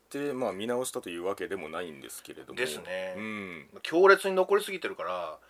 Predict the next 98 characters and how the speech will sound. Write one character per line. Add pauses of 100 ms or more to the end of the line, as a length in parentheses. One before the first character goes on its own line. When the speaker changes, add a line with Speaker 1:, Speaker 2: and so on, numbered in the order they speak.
(140)
Speaker 2:
見
直
す
必
要
も
な
い
か
な
み
た
い
な
感
じ
も
あ
っ
た
し。
Speaker 1:
そ
う
で
す
ね。
そ
ん
な
に (180)
印
象
が
ぼ
や
け
て
る
感
じ
も
な
か
っ (120)
た
ん
で、
Speaker 2:
う
ん。
Speaker 1:
う
ん、
そ
の
ま
ま
直
結
し
て
見
れ
た
か
な
っ
て
い
う
気
は
し
て
お
り
ま
す
ね。
Speaker 2:
そ
う
だ
ね。
Speaker 1:
う
ん。 (260)
ま
あ
ま
あ、
劇
場
版
と
い
う
こ
と
も
あ
っ